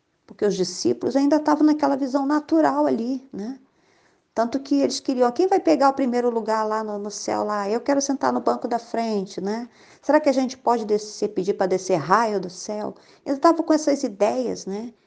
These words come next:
Essas ideiazinhas, é, é, é, muito naturais, terrenas, né? Aquele pensamento terreno,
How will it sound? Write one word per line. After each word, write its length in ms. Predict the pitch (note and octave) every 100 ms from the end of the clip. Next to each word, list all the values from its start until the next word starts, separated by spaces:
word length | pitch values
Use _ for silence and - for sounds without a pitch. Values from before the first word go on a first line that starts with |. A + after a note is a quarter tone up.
| _ -
Essas 280 | - A#3+ A#3
ideiazinhas, 1000 | G#3+ A3+ A#3 A3+ G#3+ G#3 A3 G#3 - - _ _ _ _
é, 80 | F3+
é, 360 | F#3 - F3+ F3
é, 520 | F3 E3 E3 D#3+ D#3 - _ -
muito 220 | A#3+ A#3+
naturais, 840 | B3+ A#3+ - G#3+ E3+ F#3+ G3+ G3 -
terrenas, 840 | F#3+ D3 D3 F3+ G3+ F#3+ E3+ E3+
né? 140 | F#3
Aquele 240 | F#3+ F#3 F3
pensamento 520 | G3 - F3+ F3+ F3
terreno, 600 | - F3 C#3+ F3 F#3 E3